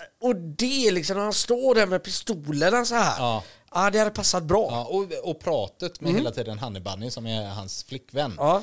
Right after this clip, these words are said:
Speaker 2: Hade han kunnat göra ännu vidrigare på något sätt. Tim
Speaker 1: Ja.
Speaker 2: Ruth gör det jättebra, men Nicolas Cage hade gjort det bättre.
Speaker 1: Ja, det hade han gjort
Speaker 2: Så att,
Speaker 1: faktiskt.
Speaker 2: eh, ja. Sen var det John Cusack också. Hade inte passat alls.
Speaker 1: Nej, verkligen inte.
Speaker 2: Nej.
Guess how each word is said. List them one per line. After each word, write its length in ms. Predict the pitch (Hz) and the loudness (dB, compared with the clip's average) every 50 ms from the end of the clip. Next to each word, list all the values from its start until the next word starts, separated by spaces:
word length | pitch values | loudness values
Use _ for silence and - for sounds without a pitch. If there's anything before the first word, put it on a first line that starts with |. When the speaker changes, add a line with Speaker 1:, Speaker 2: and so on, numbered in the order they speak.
| - - - | -2 -8 -10
Speaker 2:
Hade 200 | - 131 123 135 | -8 -6 -4 -4
han 140 | 135 127 120 | -4 -6 -6
kunnat 280 | - 143 127 123 123 | -6 -6 -6 -6 -4
göra 440 | 139 147 131 113 107 107 107 98 90 - _ _ _ _ _ _ _ _ _ _ _ _ _ _ | -2 -2 0 0 0 -2 -2 -4 -4 -8 _ _ _ _ _ _ _ _ _ _ _ _ _ _
ännu 340 | 180 170 139 110 101 113 160 | -10 -10 -8 -8 -8 -8 -8
vidrigare 540 | 190 208 175 117 90 80 82 101 104 104 104 | -8 -10 -12 -12 -12 -12 -12 -12 -10 -10 -12
på 120 | - 113 | -12 -12
något 160 | 107 - - | -12 -12 -10
sätt. 120 | - - - _ _ | -12 -14 -14 _ _
Tim 140 | - - 165 | -2 0 2
Speaker 1:
Ja. 100 | 190 214 | 4 4
Speaker 2:
Ruth 200 | 196 190 - 202 | 2 2 0 0
gör 120 | 180 135 117 | 0 0 0
det 60 | 120 | -2
jättebra, 400 | 123 - - 104 110 147 143 - - _ _ | -4 -4 -6 -2 0 0 0 0 -4 _ _
men 100 | 117 127 | -8 -8
Nicolas 320 | 135 - - 135 - - | -6 -6 -6 -6 -6 -4
Cage 200 | - 131 117 - 123 | -6 -6 -4 -6 -6
hade 140 | 113 113 | -6 -6
gjort 120 | 98 - - | -8 -10 -12
det 60 | 98 | -14
bättre. 340 | 85 85 - _ 104 107 - - | -14 -16 -16 _ -14 -10 -2 2
Speaker 1:
Ja, 160 | 147 156 165 | 4 4 6
det 80 | 170 | 6
hade 140 | 170 170 165 | 6 6 4
han 60 | 160 | 4
gjort 140 | 147 113 - | 2 0 0
Speaker 2:
Så 80 | - 135 | 0 0
att, 60 | 131 | 0
Speaker 1:
faktiskt. 280 | 123 - - 139 135 135 | 0 -2 0 0 2 2
Speaker 2:
eh, 60 | 135 | 2
ja. 300 | - - 123 113 - - - - - - - - | 0 0 -2 -4 -4 -8 -16 -20 -18 -20 -14 -4
Sen 160 | - 220 208 | -2 0 0
var 100 | 208 202 | 2 0
det 60 | 185 | 0
John 260 | 180 180 180 185 165 | 0 -2 -2 -4 -4
Cusack 480 | - 180 147 113 98 - - 156 147 - | -4 -4 -4 -4 -2 -2 -2 0 0 -2
också. 260 | 120 - - 113 98 - _ _ _ _ _ | -2 -4 -4 -8 -10 -12 _ _ _ _ _
Hade 180 | - 135 147 143 | -8 -6 -6 -6
inte 180 | 131 - - | -8 -10 -8
passat 300 | 95 113 104 - 101 82 | -6 -6 -6 -6 -8 -10
alls. 100 | - - | -4 0
Speaker 1:
Nej, 240 | 156 165 170 170 165 156 | 2 4 4 4 4 2
verkligen 360 | 147 165 151 127 - 135 135 | 2 2 2 2 0 -2 -4
inte. 140 | 120 - 117 | -4 -4 -6
Speaker 2:
Nej. 100 | 107 | -6